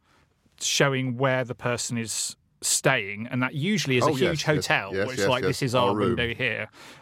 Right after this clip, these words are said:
Speaker 1: Um,
Speaker 2: What
Speaker 1: but
Speaker 2: do they
Speaker 1: this
Speaker 2: say?
Speaker 1: has got scrawled on, "I think, therefore I am here,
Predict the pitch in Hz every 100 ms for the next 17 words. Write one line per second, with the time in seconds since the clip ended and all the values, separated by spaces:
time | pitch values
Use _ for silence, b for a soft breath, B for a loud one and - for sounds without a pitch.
0 | B 120 120 127 - 110 98 170 - 156
1 | - 139 - - 127 120 127 135 131 139
2 | 139 - - 208 156 147 143 143 147 -
3 | 151 143 139 135 131 127 117 131 127 123